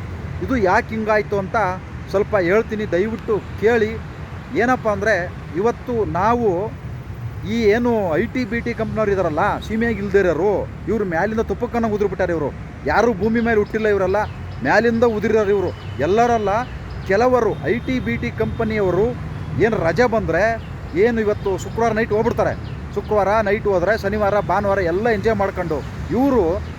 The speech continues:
ಮನೆಯಲ್ಲಿ ಎಂಜಾಯ್ ಮಾಡೋದು ಬಿಟ್ಟು, ಆಮೇಲೆ ಇಲ್ಲಿ ಇನ್ನೂ ಮು-, ಮುಖ್ಯವಾದ ವಿಷಯ ಏನಂದರೆ, ಅಲ್ಲಿ ಸ್ಥಳೀಯರು ಏನು ಮಾಡಿದ್ದಾರೆ, ಎಲ್ಲ ಕಮರ್ಷಿಯಲ್ ಮಾಡ್ಕೊಂತಿದ್ದಾರೆ. ಈ ಗುಡ್ಡದ ಹತ್ರ, ಗುಡ್ಡದ ಕೆಳಗಡೆ ಎಲ್ಲ ಅಲ್ಲಿ ಇಲ್ಲಿ ಎಲ್ಲ ಕೆಳಗಡೆ ಕಮರ್ಷಿಯಲ್ ಮಾಡ್ಕೊಂಡು, ಅದನ್ನೊಂಥರ ರೆಸಾರ್ಟ್ ಮಾಡ್ಕೊಂಡು ಎಂಜಾಯ್ಮೆಂಟ್ ಮಾಡ್ತಾ ಇದ್ದಾರೆ.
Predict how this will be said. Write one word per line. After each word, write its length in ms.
ಮನೆಯಲ್ಲಿ 540
ಎಂಜಾಯ್ 320
ಮಾಡೋದು 300
ಬಿಟ್ಟು, 360
ಆಮೇಲೆ 240
ಇಲ್ಲಿ 220
ಇನ್ನೂ 280
ಮು-, 180
ಮುಖ್ಯವಾದ 480
ವಿಷಯ 220
ಏನಂದರೆ, 360
ಅಲ್ಲಿ 240
ಸ್ಥಳೀಯರು 520
ಏನು 180
ಮಾಡಿದ್ದಾರೆ, 640
ಎಲ್ಲ 260
ಕಮರ್ಷಿಯಲ್ 480
ಮಾಡ್ಕೊಂತಿದ್ದಾರೆ. 680
ಈ 20
ಗುಡ್ಡದ 300
ಹತ್ರ, 200
ಗುಡ್ಡದ 300
ಕೆಳಗಡೆ 560
ಎಲ್ಲ 340
ಅಲ್ಲಿ 380
ಇಲ್ಲಿ 140
ಎಲ್ಲ 280
ಕೆಳಗಡೆ 360
ಕಮರ್ಷಿಯಲ್ 480
ಮಾಡ್ಕೊಂಡು, 600
ಅದನ್ನೊಂಥರ 400
ರೆಸಾರ್ಟ್ 500
ಮಾಡ್ಕೊಂಡು 460
ಎಂಜಾಯ್ಮೆಂಟ್ 540
ಮಾಡ್ತಾ 300
ಇದ್ದಾರೆ. 360